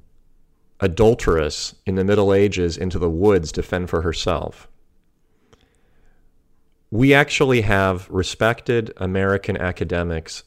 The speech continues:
now sending people into the desert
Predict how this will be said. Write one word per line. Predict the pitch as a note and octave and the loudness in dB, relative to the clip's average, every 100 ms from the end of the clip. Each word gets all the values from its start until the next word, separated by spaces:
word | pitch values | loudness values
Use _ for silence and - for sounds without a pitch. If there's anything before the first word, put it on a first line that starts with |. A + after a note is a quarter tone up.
| - | -6
now | F2+ F2 E2+ E2+ D#2+ _ _ _ _ _ | -4 -2 -2 -4 -8 _ _ _ _ _
sending | - - B2 A#2 A#2+ B2 A#2+ | -8 -2 0 2 2 0 -2
people | - A2+ G#2 F#2 F2 F2 F2 _ _ _ _ _ _ _ _ _ | -2 -2 0 0 0 -2 -6 _ _ _ _ _ _ _ _ _
into | G#2+ A#2+ B2+ | 0 2 2
the | B2 | 2
desert | A2 G#2 F#2+ D2+ D2 - | 4 2 2 -2 -4 -8